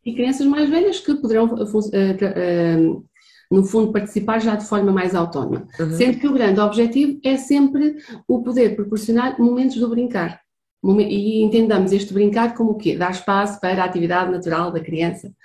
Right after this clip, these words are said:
Speaker 1: não é? Dar espaço para que a componente lúdica esteja presente, dar espaço para que as lin-, as múltiplas linguagens da criança possam ser evidentes, e estaríamos aqui a noite a falar só nisto. É nesta ótica.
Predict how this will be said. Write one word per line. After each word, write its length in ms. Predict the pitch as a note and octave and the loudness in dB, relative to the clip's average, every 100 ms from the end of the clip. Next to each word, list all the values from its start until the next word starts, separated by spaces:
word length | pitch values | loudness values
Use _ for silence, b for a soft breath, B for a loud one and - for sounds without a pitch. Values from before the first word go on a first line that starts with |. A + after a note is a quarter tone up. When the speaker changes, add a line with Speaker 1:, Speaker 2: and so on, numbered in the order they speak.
| B B | B B
Speaker 1:
não 80 | E3 | -2
é? 260 | F#3+ G3 - | 0 -2 -6
Dar 140 | E3+ | -4
espaço 460 | F3 - F#3 F#3+ - | -4 -2 0 -2 -2
para 180 | G3 F#3 | -2 0
que 120 | F3+ | -2
a 40 | |
componente 500 | - F#3 F#3+ F3+ F3+ | -4 0 4 2 2
lúdica 360 | F3 G3 F3+ F3+ | 0 0 0 -6
esteja 420 | E3+ F#3 F#3+ F#3+ | -6 0 0 0
presente, 500 | - E3+ F#3+ G3 F#3+ B B A3+ F#3+ E3 | -2 0 2 2 0 B B -18 -12 -2
dar 220 | G3 G3+ | 0 0
espaço 500 | - G3+ G#3 G#3 - | 0 0 0 -2 -4
para 460 | G3+ G#3 G#3 G#3 B B - | 0 2 2 0 B B -6
que 400 | - G#3 G#3+ G3+ - | 2 4 4 2 0
as 340 | G3 F#3 F3 | 0 2 0
lin-, 380 | F3+ F3 G3 F#3+ | 0 4 6 4
as 160 | F3 F#3 | 2 4
múltiplas 540 | A#3+ C4+ A#3 F#3+ F#3+ | 4 4 0 -2 2
linguagens 520 | F#3+ F#3+ F#3+ G3 F#3 | 4 4 2 2 0
da 80 | F#3 | -4
criança 460 | F#3 F3+ F#3+ F#3+ F#3 | -4 -2 -2 -2 -6
possam 320 | F#3 F#3 F#3 | -6 -6 -6
ser 200 | - F3+ | -2 -2
evidentes, 520 | F3 F3 F#3 G3 G3 - b b - | 0 0 4 4 2 -8 b b -12
e 60 | - | -10
estaríamos 400 | E3+ F#3 F#3 F3+ | -4 0 2 2
aqui 220 | F#3 F#3+ | 0 0
a 20 | |
noite 240 | F3+ F#3 F3+ | 0 0 -4
a 40 | |
falar 180 | F3 F3+ | -6 -6
só 140 | F3+ F3 | -4 -2
nisto. 240 | C3+ - | -2 -4
É 80 | F3 | 0
nesta 460 | G3 A3+ A3+ G#3+ - - | 2 2 0 -6 -6 -4
ótica. 640 | F3 E3+ E3+ D3 B2+ | -2 -2 -10 -8 -8